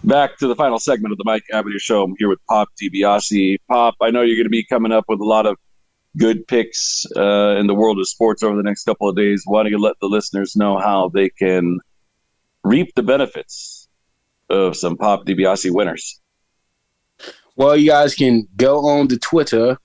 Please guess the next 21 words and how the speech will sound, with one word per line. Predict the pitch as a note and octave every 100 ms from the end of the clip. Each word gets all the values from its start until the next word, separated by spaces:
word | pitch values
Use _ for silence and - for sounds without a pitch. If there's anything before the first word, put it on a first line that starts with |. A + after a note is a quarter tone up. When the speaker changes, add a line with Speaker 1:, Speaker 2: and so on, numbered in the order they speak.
| _ _ _ _ _ _ _ _ _ -
Speaker 2:
and | A#2+ A#2 A2+ A2+
you | A#2
guys | A#2+ A#2 A#2 -
can | A2+
go | A2+ A#2
ahead | B2 A#2 A2+ - -
and | A#2 A2 G#2+ G#2 F#2+ G2
go | A#2+ B2
on | B2 B2
to | B2+
the | A#2 G#2+
Twitter, | - D3+ - A2 C#3 _ - - -
and | B2 A#2+ A#2
you | A#2+
guys | B2 A#2+ A#2
can | - A2 G#2 F#2+ _ _ _ _ _ - -
follow | B2+ B2 B2
me | A#2 D3+ B2 A#2+ C#3 - A#2+
over | A#2 A2+
at, | A2 A#2 A2+ - B2
uh, | A#2 A2+ A2+ G#2+